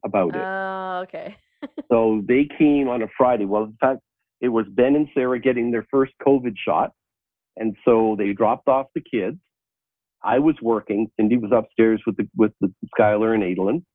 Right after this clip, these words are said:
Speaker 1: And, you know, I came up at the end of the day.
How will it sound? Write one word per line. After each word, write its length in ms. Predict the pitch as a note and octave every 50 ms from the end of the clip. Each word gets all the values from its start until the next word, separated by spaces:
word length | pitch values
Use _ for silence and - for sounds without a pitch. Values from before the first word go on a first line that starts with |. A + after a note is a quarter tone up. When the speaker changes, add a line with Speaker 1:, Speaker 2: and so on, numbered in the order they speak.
| _ _ _ _ _ _ _ _ -
Speaker 1:
And, 380 | - A#2 - B3 B2 A#2+ A#2+ A2 _ _ _ _ _ _ _ _ _
you 140 | - B2+ B2
know, 180 | A2 G2+ G#2 -
I 220 | - G2 A#2+ D3+ F3 - -
came 240 | - F3+ E3 D3+ C3
up 220 | B2+ D#3+ C#3+ - -
at 100 | A#2 -
the 160 | - A2 A#2
end 140 | B2+ C3+ C3
of 80 | A#2+ A2
the 60 | A2+
day. 360 | G2 B2 B2 A2+ F2+ C#2